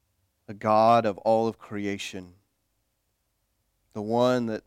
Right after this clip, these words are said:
set the stars in their places, that set everything in motion around us, who governs over our universe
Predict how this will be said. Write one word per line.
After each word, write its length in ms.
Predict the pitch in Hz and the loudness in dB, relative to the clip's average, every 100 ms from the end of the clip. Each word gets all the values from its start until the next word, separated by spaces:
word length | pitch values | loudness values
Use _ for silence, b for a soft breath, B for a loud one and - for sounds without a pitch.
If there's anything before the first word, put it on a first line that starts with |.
| _ _ _ _ _ _ _ | _ _ _ _ _ _ _
set 300 | - - 127 | -8 -4 -2
the 100 | 123 | -4
stars 580 | 113 - 117 117 117 113 | -8 -2 0 0 0 -4
in 120 | 110 | -8
their 100 | 104 | -8
places, 880 | 101 113 107 - 113 107 - - - _ _ _ _ _ _ _ _ _ _ _ _ _ _ _ _ _ _ _ _ _ | -4 -4 -2 -4 -10 -8 -10 -12 -16 _ _ _ _ _ _ _ _ _ _ _ _ _ _ _ _ _ _ _ _ _
that 160 | - - | -14 -12
set 360 | - 131 120 - | -4 0 0 0
everything 800 | 110 113 120 117 123 117 113 113 | -2 -2 -2 -4 -2 -4 -4 -6
in 220 | - 95 95 | -10 -8 -4
motion 540 | 107 113 - 117 107 | -4 -4 -8 -8 -8
around 460 | 107 92 98 107 113 | -10 -6 -4 -4 -2
us, 540 | 110 113 - - - _ _ _ _ _ _ _ 117 | -2 -4 -10 -12 -16 _ _ _ _ _ _ _ -10
who 100 | 101 | -6
governs 640 | 113 123 127 127 123 117 | 0 0 0 -2 -2 -6
over 640 | - 127 123 127 123 120 - | -4 -4 -2 -2 0 -2 -4
our 180 | 107 107 | -6 -6
universe 1120 | 101 110 123 127 120 123 120 - - - - | -6 -6 -4 -4 0 0 0 -6 -10 -10 -12